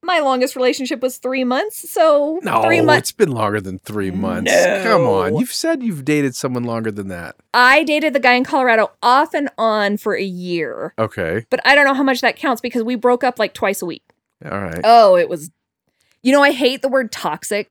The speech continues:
Speaker 1: 'cause I know it's thrown around and it's such a buzzword now. No, that was, that was a toxic relationship.
Speaker 2: Noted.
Speaker 1: Yeah,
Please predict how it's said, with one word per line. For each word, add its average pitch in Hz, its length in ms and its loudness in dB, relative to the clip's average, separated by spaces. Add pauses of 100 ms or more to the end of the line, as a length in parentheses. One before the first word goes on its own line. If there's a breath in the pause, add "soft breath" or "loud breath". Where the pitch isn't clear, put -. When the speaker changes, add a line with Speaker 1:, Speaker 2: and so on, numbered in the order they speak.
Speaker 1:
'cause 185 160 -2
I 170 80 2
know 180 220 2
it's 165 120 -2
thrown 180 340 -2
around 170 340 -2
and 180 80 -2
it's - 120 -8
such 180 160 -4
a 175 60 -4
buzzword 160 560 -6
now. 180 320 -2 (100)
No, - 220 -8
that 123 240 -8
was, - 240 -16
that - 120 -10
was - 120 -14
a - 40 -20
toxic - 360 -16
relationship. - 640 -12 (500 loud breath)
Speaker 2:
Noted. 95 360 -8 (440)
Speaker 1:
Yeah, - 80 -10